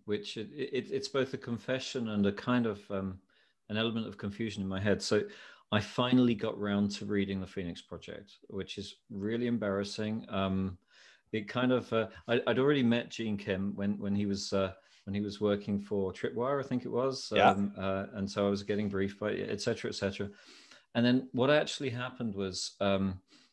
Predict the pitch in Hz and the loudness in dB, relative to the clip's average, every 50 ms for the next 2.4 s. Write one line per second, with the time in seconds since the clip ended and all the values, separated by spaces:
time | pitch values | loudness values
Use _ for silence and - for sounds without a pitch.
0 | _ _ - 104 98 107 110 113 - - 123 120 117 - - 123 120 - - 113 | _ _ -10 -2 0 2 2 2 0 0 0 0 0 -2 -2 -4 -2 0 2 0
1 | 104 - - 98 98 - - 98 98 101 110 107 98 - 107 101 101 - - - | 0 0 -2 -4 -4 -2 0 0 0 2 0 -4 -4 -4 -6 -6 -6 -8 -8 -4
2 | 101 95 92 95 95 95 - | -2 -2 0 0 -2 -2 -4